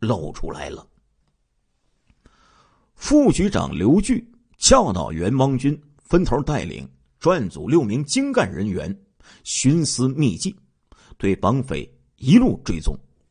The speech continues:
在短短的十天时间里，先后经过安徽、浙江、江苏、上海、福建等五个省市。元月六号，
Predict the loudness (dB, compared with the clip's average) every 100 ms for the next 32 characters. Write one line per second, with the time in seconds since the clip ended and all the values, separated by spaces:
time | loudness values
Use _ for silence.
0 | _ _ _ _ _ -4 -2 0 0 -2
1 | -6 -4 -2 0 0 -2 0 0 -2 -6
2 | _ _ -14 -2 0 0 -4 -2 -2 -2
3 | -6 0 2 4 4 2 0 -10 _ -2
4 | -2 0 -2 -2 -6 _ 0 0 0 0
5 | -2 -2 -10 0 2 2 0 -6 -10 -12
6 | _ _ _ 0 2 2 0 -2 0 -2
7 | -4 -8 -10 -6 -8 -8 -10 -8 -10 -10
8 | _ _ _ _ -20 _ _ -2 2 4
9 | 8 8 8 4 -6 -10 -12 _